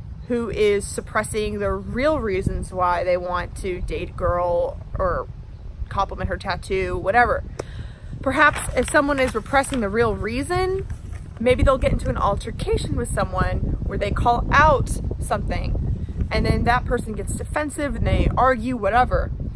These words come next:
Like, different events, or maybe you, maybe you are repressing your need for love and then you get rejected, or, like, different events will happen in your life. It's, like, all a mirror to you.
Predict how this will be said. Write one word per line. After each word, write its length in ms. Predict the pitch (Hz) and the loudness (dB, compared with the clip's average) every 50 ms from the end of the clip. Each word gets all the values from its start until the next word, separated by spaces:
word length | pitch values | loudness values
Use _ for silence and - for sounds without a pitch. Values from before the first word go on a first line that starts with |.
| - - - - - - - - - - - | -8 -10 -10 -10 -10 -12 -12 -12 -14 -14 -8
Like, 280 | - 233 240 262 262 - - - - | 2 4 4 4 4 0 -10 -10 -6
different 340 | 214 277 320 - 339 - - | -2 -2 0 0 0 -2 -2
events, 320 | 226 214 277 285 285 - | 0 2 2 2 2 2
or 80 | 254 208 | 0 2
maybe 240 | 226 233 247 247 254 | 2 2 0 0 -2
you, 300 | 240 240 226 202 196 - - - - - | -2 -2 -2 -2 -2 -2 -4 -4 -4 -4
maybe 240 | 220 254 311 339 370 | -2 -2 2 4 4
you 640 | 359 311 269 269 285 294 285 285 285 285 269 233 - - - - - | 4 4 2 0 -2 -2 0 0 -2 -2 -2 -6 -8 -10 -10 -4 2
are 160 | 233 240 240 | 4 4 4
repressing 680 | 226 196 - - - - 285 277 277 - - 254 247 247 | 4 2 -4 -6 -4 -2 -2 -2 -2 -2 -4 -2 -2 -2
your 120 | 233 220 208 | -2 -2 -4
need 240 | 208 214 220 202 - | -4 -4 -6 -6 -6
for 140 | - 208 | -4 -4
love 440 | 196 202 226 247 254 254 262 254 240 | 2 6 8 10 10 10 8 6 4
and 160 | - 220 214 208 | 0 -2 -2 -2
then 140 | 190 190 175 | -2 -4 -6
you 100 | 180 - | -8 -2
get 220 | - 180 - - | -2 -2 -2 -2
rejected, 560 | - - - - 269 285 - - 285 262 262 - | -8 -10 0 2 2 2 2 -2 -4 -2 0 0
or, 120 | - 208 | -2 0
like, 280 | 190 170 - - - - - - - - - | 0 -2 -4 -4 -10 -14 -14 -12 -12 -10 -2
different 360 | - 339 381 - 403 - - | 0 0 2 2 0 -2 0
events 680 | - 247 220 202 269 285 294 262 170 - - - - - - - - - - | -2 -2 2 2 2 2 2 0 -2 -4 -4 -6 -6 -6 -6 -10 -10 -8 -8
will 100 | - 208 | -8 -6
happen 540 | - - 277 311 311 302 - 302 254 233 - | -4 4 4 4 4 4 4 4 4 4 4
in 180 | - 240 226 226 | -2 -2 -2 -2
your 140 | 214 208 | -2 -4
life. 480 | 196 196 196 220 240 254 240 202 180 - - - - - - - - - - - - - - - - - - | -4 -2 2 4 4 4 4 2 -2 -6 -10 -14 -14 -14 -14 -14 -14 -14 -14 -14 -14 -14 -14 -14 -14 -2 0
It's, 180 | 240 247 - | 0 2 4
like, 160 | - 311 285 - - - | 2 2 2 0 0 2
all 220 | 247 285 339 330 | 2 4 4 4
a 60 | 285 | 2
mirror 340 | 226 220 240 294 311 320 311 | 2 2 0 -2 -2 -2 -4
to 120 | - - 208 | -4 -6 -10
you. 240 | 190 175 156 - | -10 -10 -12 -14